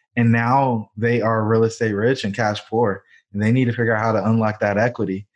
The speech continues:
And I'm more than willing to come in and help them unlock their equity as long as they give me a great price on that property. And I don't need a broker to do it. And this is my game. For the big stuff, they want mass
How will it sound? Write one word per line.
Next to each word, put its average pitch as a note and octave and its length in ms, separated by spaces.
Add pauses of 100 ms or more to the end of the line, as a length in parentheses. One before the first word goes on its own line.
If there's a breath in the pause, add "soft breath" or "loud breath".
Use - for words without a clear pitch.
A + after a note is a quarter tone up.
(340)
And G2 220
I'm C3 300
more B2 240
than B2+ 200
willing B2 260
to A2+ 80
come A#2 260
in A2+ 300
and G#2+ 200
help A#2 240
them A#2+ 160
unlock A2+ 420
their A2 120
equity G#2+ 380
as G#2 140
long A2 140
as G#2 60
they G#2+ 120
give G#2+ 200
me G#2+ 120
a G2+ 40
great G#2 240
price G2+ 260
on G#2 100
that G2 200
property. G2+ 500 (460)
And G#2 320
I A#2 140
don't A#2 220
need A2+ 140
a G#2 80
broker G#2 480
to D#2+ 80
do A2 220
it. - 160 (540)
And G2 200
this B2 240
is G2+ 140
my A2 220
game. E2+ 320 (420)
For A#2+ 160
the G#2+ 140
big A2 320
stuff, F3 400 (360)
they A#2 100
want B2+ 360
mass G2+ 640